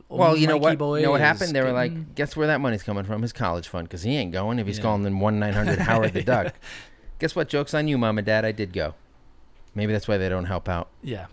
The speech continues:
Speaker 2: I think so.
Speaker 1: as much as I would like them to. She says, "However, with my parents, you can't just pop in. You have to schedule an appointment." Weird. But other than mother-in-law, sister-in-law, and niece, that's it on the family front. In regards to a babysitter, we've
Speaker 2: That's
Speaker 1: had
Speaker 2: a
Speaker 1: one.
Speaker 2: lot.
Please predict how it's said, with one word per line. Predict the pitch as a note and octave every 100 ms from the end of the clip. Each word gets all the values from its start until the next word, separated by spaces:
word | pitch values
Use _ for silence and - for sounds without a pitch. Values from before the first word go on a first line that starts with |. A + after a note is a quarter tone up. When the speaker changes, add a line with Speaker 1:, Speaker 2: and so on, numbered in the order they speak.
| -
Speaker 2:
I | G#2+
think | G2+ F#2
so. | F#2 F2 -
Speaker 1:
as | G2
much | F#2+ F#2
as | F2+
I | F2
would | E2+
like | F#2
them | - E2
to. | F2+
She | B2+
says, | A#2+ D3
"However, | F3 F#3+ F3
with | C#3+
my | D3+ F3+
parents, | F#3+ D3 B2+ -
you |
can't | B2 F#3+
just | - C#3+
pop | - D3+ -
in. | C#3+ A2+ G2 - -
You | -
have | C3+
to | C3
schedule | - D#3 C#3+ C#3
an |
appointment." | B2 - B2+ - C2+ - _ G#2
Weird. | G2+ G#2 F2 E2 - -
But | B2+
other | D3+
than | D3
mother-in-law, | B2+ C3+ C3+ G#2+ G2+ F#2+ - - -
sister-in-law, | - C#3+ - C3+ A#2+ A2+
and | G#2+ G#2+
niece, | A2 F#2+
that's | B2+ B2+ C#3+
it | A#2+
on |
the | G2
family | - G#2 F#2+
front. | F#2+ G#2
In |
regards | B2 D3 D3
to | C#3
a |
babysitter, | B2 D3 B2+ A#2+ A2
we've | B2 C3+
Speaker 2:
That's | D#3
Speaker 1:
had | D3
Speaker 2:
a |
Speaker 1:
one. | C3
Speaker 2:
lot. | D#3